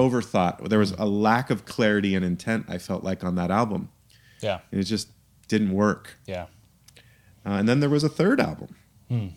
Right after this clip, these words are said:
Speaker 1: for Electronic, which is an, an amazing album. And, and the thing is, they, they recognized what happened in their creative process in the second album. They said, "We're just gonna record this in, you know, very few takes and get this third album out."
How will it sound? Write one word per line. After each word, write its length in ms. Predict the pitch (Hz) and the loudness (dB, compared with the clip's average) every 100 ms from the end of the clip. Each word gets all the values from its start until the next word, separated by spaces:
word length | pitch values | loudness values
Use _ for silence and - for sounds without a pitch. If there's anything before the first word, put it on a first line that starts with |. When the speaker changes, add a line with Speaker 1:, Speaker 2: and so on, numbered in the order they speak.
| - _ _ - | -18 _ _ -8
Speaker 1:
for 100 | 92 | -2
Electronic, 520 | 87 87 - 85 - - | -2 -2 -4 -6 -6 -4
which 180 | 110 | -2
is 140 | 139 143 | 0 -2
an, 120 | 156 - | -4 -8
an 340 | 65 143 160 | -4 0 2
amazing 460 | 175 170 202 190 135 | 2 4 2 2 2
album. 260 | 101 92 95 | 2 2 0
And, 140 | 98 - - _ _ - | -2 -6 -20 _ _ -4
and 100 | 120 | -2
the 60 | |
thing 220 | 117 143 147 | 0 0 2
is, 160 | 131 | 2
they, 260 | 123 131 139 - - | 2 2 0 -4 0
they 140 | 120 | 2
recognized 680 | 110 135 - 135 117 104 - | 4 2 0 2 2 2 2
what 120 | 104 | 0
happened 440 | 104 131 101 90 | 2 2 2 0
in 100 | 95 | 2
their 120 | 98 95 | 2 0
creative 380 | - 107 95 | 2 4 2
process 400 | - 101 104 107 | 2 0 2 -2
in 80 | 107 | -2
the 60 | 95 | -2
second 260 | - 117 110 | -2 -2 0
album. 160 | 101 | 2
They 60 | 98 | 0
said, 180 | 104 101 | 0 2
"We're 120 | 120 | 2
just 160 | 117 - | 2 -2
gonna 140 | 113 | 0
record 420 | 104 87 104 92 | 0 0 -2 -2
this 300 | 85 87 - - _ _ _ _ | -2 -4 -6 -10 _ _ _ _
in, 200 | 107 104 | -2 -2
you 140 | 110 98 | -2 -4
know, 120 | 80 _ _ | -4 _ _
very 300 | 98 117 127 117 | 0 4 4 2
few 240 | - 117 | 2 0
takes 600 | - 131 98 - - - - _ _ - | 0 0 0 -2 -8 -10 -14 _ _ -4
and 180 | 101 | -2
get 160 | 95 104 | 0 -2
this 160 | 101 - | -4 -2
third 260 | 117 113 | 0 2
album 320 | 98 90 87 | 2 0 -2
out." 200 | 82 - | -4 -8